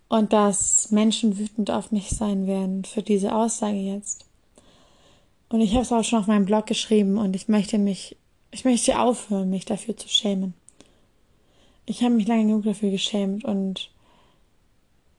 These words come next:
ich weiß, dass die Person, die ich verliere, wenn ich sie verliere, dass sie dann nie wirklich zu mir gehört hat.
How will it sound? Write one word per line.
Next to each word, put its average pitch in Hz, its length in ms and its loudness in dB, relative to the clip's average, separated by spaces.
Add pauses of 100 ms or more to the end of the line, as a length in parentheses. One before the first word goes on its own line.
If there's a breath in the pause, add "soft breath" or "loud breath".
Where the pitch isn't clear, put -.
(140)
ich - 180 -4
weiß, 233 180 2
dass 214 200 0
die 233 120 -2
Person, 208 460 0
die 196 160 0
ich 180 120 -10
verliere, 196 760 -2 (1300)
wenn 208 240 2
ich 208 180 0
sie 202 140 -2
verliere, 190 640 -4 (3250 soft breath)
dass 208 200 -4
sie 214 100 -2
dann 208 260 2
nie 220 460 4
wirklich 214 800 -2 (640)
zu - 160 -6
mir 208 200 2
gehört 196 420 -6
hat. - 240 -14